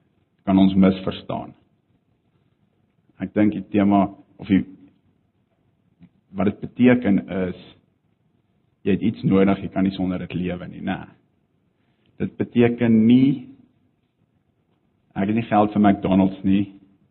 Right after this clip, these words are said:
en ek het McDonald's brood nodig, nee. Dit beteken ek het nie geld vir kos nie. So, ek wil net hê ons moet dit verstaan. Ons moet die regte idee hê van wat brood nodig beteken.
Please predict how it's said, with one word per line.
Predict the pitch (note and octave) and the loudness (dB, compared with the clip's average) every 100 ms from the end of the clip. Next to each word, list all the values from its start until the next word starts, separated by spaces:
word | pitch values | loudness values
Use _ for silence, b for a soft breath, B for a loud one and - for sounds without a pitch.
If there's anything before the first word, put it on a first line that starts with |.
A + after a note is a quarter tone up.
| _ _ _ _ _ _ - | _ _ _ _ _ _ -6
en | G2 | -4
ek | F#2+ | -2
het | G2 | -2
McDonald's | F#2 F2+ F#2 F#2+ - | -2 -2 -2 -4 -4
brood | F2 F2+ E2+ | -2 -2 0
nodig, | F#2 F2 - G2 | -2 -4 -4 0
nee. | F#2+ D#2+ - _ _ - | 0 -2 -10 _ _ -12
Dit | G2 G2+ | -12 -8
beteken | A2 G#2 G2+ | -4 -2 -2
ek | G#2 | -2
het | |
nie | G#2 | -2
geld | A2 A2+ | -2 -2
vir | - - | -6 -4
kos | G#2+ - - | -4 -6 -12
nie. | G1+ _ _ _ _ _ _ _ _ _ _ _ _ - | -20 _ _ _ _ _ _ _ _ _ _ _ _ -4
So, | G2 | -2
ek | F#2 E2 - F#2+ | -2 -4 -10 -4
wil | A2 | -2
net | G2+ | 0
hê | F#2 | -2
ons | G2 F#2+ | 0 0
moet | F#2+ | 0
dit | - | -2
verstaan. | - - F#2 D#2 - _ _ _ _ _ _ _ _ - | -10 -8 -8 -8 -16 _ _ _ _ _ _ _ _ -20
Ons | - | -8
moet | G2+ | -4
die | F#2 | -4
regte | F#2 - - - | -4 -6 -6 -4
idee | F2+ F#2 F2 E2 | -4 -4 -4 -4
hê | E2 - | -8 -10
van | E2+ E2 - | -14 -16 -14
wat | F#2 F2+ - | -12 -12 -8
brood | F2+ E2 F2 | -6 -6 -10
nodig | E2+ E2+ - | -12 -12 -14
beteken. | - F2 E2 - | -16 -14 -14 -16